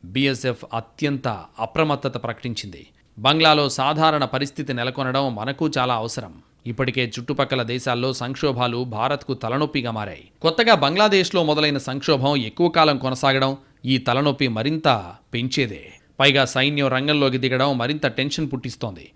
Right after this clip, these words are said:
ఈ సంక్షోభంలో చైనా పాత్ర ఉందనే అనుమానాలు వస్తున్న తరుణంలో భారత్ ఆ దిశగా కూడా కూపీలాగే ప్రయత్నం చేస్తోంది. బంగ్లాదేశ్కు స్వేచ్ఛనిచ్చిన దేశంగా ఉన్న భారత్కు ఆ దేశంలో శాంతి నెలకొల్పడానికి ప్రయత్నించాల్సిన అవసరం చాలా ఉంది.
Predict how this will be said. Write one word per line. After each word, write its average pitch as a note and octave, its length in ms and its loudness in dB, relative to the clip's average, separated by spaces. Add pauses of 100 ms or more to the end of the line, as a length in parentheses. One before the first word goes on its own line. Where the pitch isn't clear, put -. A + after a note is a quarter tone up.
(140)
ఈ A2 100 -4
సంక్షోభంలో A#2 840 -4 (200)
చైనా B2+ 260 2
పాత్ర B2+ 340 -4
ఉందనే A#2 300 -4
అనుమానాలు A#2+ 520 -2
వస్తున్న A#2 280 -6
తరుణంలో B2 480 -4 (300)
భారత్ C3+ 400 4
ఆ A#2+ 180 2
దిశగా D3+ 360 0
కూడా C#3 280 2
కూపీలాగే C3+ 580 0
ప్రయత్నం A#2 440 -4
చేస్తోంది. G2+ 480 -10 (200)
బంగ్లాదేశ్కు C3 640 2
స్వేచ్ఛనిచ్చిన C3+ 760 -2
దేశంగా C3 460 -2
ఉన్న B2 220 -2
భారత్కు A2+ 640 -2 (260)
ఆ B2 140 2
దేశంలో C#3+ 480 0
శాంతి C#3+ 360 0
నెలకొల్పడానికి C3 720 0
ప్రయత్నించాల్సిన C3 760 -2
అవసరం B2 480 -4 (140)
చాలా C3 200 2
ఉంది. G2 320 -6